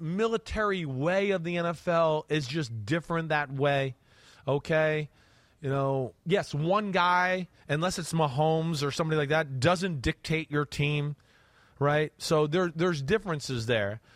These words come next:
And then, you know, you got a lot more varieties and guys that have been around different things and experiences in your locker room 'cause there's just more guys in general to maybe lean on or help you or go talk to you or whatever,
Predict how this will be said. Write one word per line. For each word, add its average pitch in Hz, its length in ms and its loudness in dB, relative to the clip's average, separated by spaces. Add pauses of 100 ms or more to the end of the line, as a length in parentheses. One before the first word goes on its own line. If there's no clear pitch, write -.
(140)
And 180 160 0
then, 196 360 0 (680)
you 202 100 -2
know, 180 440 0 (400)
you 165 120 0
got 196 160 4
a 190 60 2
lot 190 180 2
more 190 240 0
varieties 170 720 0
and 160 100 -4
guys 170 260 0
that 165 80 -4
have 156 100 -2
been 180 160 0
around 170 420 0
different 165 340 -4
things 170 320 -2
and 156 80 -4
experiences 160 680 -2
in 202 200 -2
your 196 160 2
locker 135 300 0
room 156 160 -4
'cause 151 160 0
there's 143 140 -6
just 147 160 -4
more 160 180 2
guys 131 380 2
in 120 120 -2
general 151 540 0 (720)
to 202 520 0 (140)
maybe 185 280 0
lean 175 300 0
on 175 340 2
or 143 100 2
help 170 340 2
you 180 240 2
or 151 100 2
go 147 160 0
talk 170 400 -2
to 180 100 -4
you 175 280 0
or 135 160 0
whatever, 135 640 0